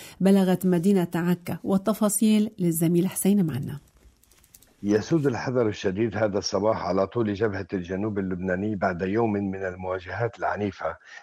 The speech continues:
Speaker 2: والاعتداءات الإسرائيلية الوحشية التي طالت المدنيين والمنازل الآمنة،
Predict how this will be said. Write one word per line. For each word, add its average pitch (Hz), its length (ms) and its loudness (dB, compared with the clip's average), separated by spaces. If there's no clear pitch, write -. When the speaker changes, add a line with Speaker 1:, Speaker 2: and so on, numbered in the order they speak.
Speaker 2:
والاعتداءات 104 880 0
الإسرائيلية 101 760 -2
الوحشية 95 520 -2
التي 95 300 -4
طالت 107 420 2
المدنيين 92 640 -2
والمنازل 95 720 0
الآمنة، 87 580 -4